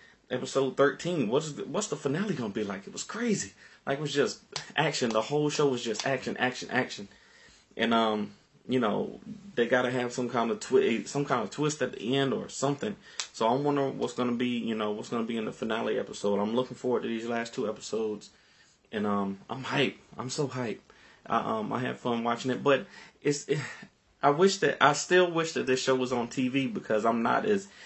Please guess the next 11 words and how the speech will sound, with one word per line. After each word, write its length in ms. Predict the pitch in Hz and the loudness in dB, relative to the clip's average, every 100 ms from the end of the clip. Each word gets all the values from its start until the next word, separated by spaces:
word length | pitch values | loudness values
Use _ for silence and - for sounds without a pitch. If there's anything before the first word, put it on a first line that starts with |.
| - | -10
even 180 | 147 170 | -4 0
though 80 | 156 | 2
I 120 | 147 | 2
really 260 | 127 160 160 | 4 4 4
wanna 240 | 151 139 | 2 2
watch 320 | 127 135 - | 4 4 4
the 80 | 123 113 | 0 2
episodes 520 | 135 139 - 135 131 120 | 2 2 2 4 4 6
every 260 | 131 131 | 4 4
week, 340 | 127 143 143 - | 0 2 0 0
I'm, 300 | 110 107 | -2 -2